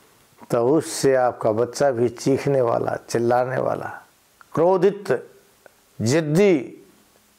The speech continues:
और सहनशील नहीं होगा, क्योंकि जैसा खाए अन्न वैसा होवे मन।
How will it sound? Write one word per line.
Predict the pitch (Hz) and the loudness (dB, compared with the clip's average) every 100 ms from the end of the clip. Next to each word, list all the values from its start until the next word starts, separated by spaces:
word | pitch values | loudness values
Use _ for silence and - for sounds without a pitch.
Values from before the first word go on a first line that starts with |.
| _ _ _ _ _ _ _ _ _ _ - - - _ _ _ | _ _ _ _ _ _ _ _ _ _ -20 -20 -20 _ _ _
और | 123 123 120 123 - - _ _ _ _ _ _ _ _ _ _ _ | -4 -2 -2 -4 -10 -20 _ _ _ _ _ _ _ _ _ _ _
सहनशील | - - 139 139 151 - 147 123 | -10 -4 -4 -2 -4 -2 0 0
नहीं | 107 110 | -2 -4
होगा, | 113 107 - - - _ _ _ _ _ - | -4 -4 -6 -10 -16 _ _ _ _ _ -6
क्योंकि | 120 - 131 | -4 0 0
जैसा | 117 131 - 131 | 0 0 0 -4
खाए | - 123 123 123 | -2 -2 2 2
अन्न | 127 135 110 - _ _ _ _ _ - - - - - - | 0 -2 -4 -8 _ _ _ _ _ -20 -20 -20 -20 -20 -2
वैसा | 123 127 120 127 | 0 0 0 -4
होवे | 117 117 113 104 | 0 0 0 -2
मन। | 104 - | -6 -10